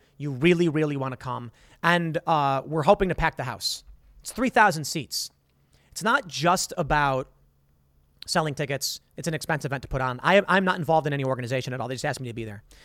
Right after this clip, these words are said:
Um, but I, I hope we can make the statement in packing the house that people care about these ideas and want to have these conversations.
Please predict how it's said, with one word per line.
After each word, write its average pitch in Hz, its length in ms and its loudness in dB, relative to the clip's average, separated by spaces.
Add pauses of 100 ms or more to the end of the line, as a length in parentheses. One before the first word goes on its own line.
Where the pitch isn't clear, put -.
(800)
Um, 143 400 2 (540)
but 165 200 4
I, 196 180 4
I 180 100 4
hope 175 340 4
we 226 80 -2
can 190 160 0
make 170 160 0
the 165 80 -6
statement 147 420 -4
in 131 100 -8
packing 151 320 -4
the 147 80 -6
house 120 260 -6
that - 160 -10
people 170 280 -2
care 160 240 0
about 139 260 0
these 131 140 -8
ideas 123 460 -4
and 127 240 -8
want 143 400 0
to 139 100 -6
have 131 180 -4
these 120 140 -8
conversations. 113 840 -12